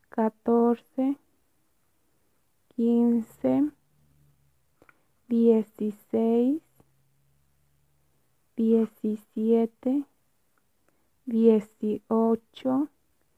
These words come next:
diecinueve. Y vamos a hacer la número veinte aquí.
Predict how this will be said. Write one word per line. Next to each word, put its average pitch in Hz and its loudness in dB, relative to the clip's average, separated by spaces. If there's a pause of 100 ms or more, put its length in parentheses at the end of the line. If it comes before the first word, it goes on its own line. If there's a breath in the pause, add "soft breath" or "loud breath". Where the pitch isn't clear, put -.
(380)
diecinueve. 220 0 (680)
Y 233 -2
vamos 240 4
a - 6
hacer 233 0
la 240 2
número 233 4
veinte 240 0
aquí. 202 -6